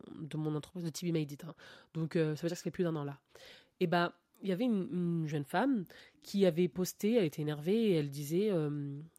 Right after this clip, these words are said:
c'était sur un type de réel. C'était des, vous voyez les réels, euh, Get Ready With Me, et, euh, on montre en gros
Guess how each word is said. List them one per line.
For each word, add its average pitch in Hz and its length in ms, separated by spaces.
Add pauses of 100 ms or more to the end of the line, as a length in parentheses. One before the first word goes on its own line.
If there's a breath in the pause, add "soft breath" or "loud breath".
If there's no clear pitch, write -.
c'était - 180
sur 175 140
un 170 60
type 196 160
de 175 100
réel. 170 300
C'était - 160
des, 226 120
vous 233 100
voyez 330 180
les 285 80
réels, 185 300
euh, 170 280 (540 soft breath)
Get 190 180
Ready 190 200
With 185 140
Me, 220 440 (100)
et, 170 180
euh, 165 140
on 185 80
montre 190 380
en 170 80
gros 180 340